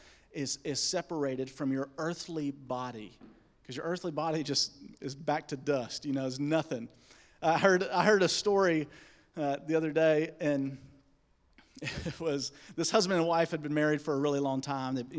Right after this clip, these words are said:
you know, a very long time, and they had had kind of a rough marriage. The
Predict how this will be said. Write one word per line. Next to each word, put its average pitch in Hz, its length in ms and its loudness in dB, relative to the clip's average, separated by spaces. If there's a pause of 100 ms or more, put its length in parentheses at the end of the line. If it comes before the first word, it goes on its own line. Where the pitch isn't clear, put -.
(240)
you 123 140 -10
know, 110 200 -10 (360)
a - 100 -16 (540)
very 135 260 2
long 123 160 -2
time, 123 360 -4
and 117 140 -6 (280)
they 139 80 -6
had 139 100 -4
had 165 360 -4
kind 185 160 -6
of 143 60 -4
a 131 60 -2
rough 131 460 -2 (200)
marriage. 120 600 -2
The 110 240 -10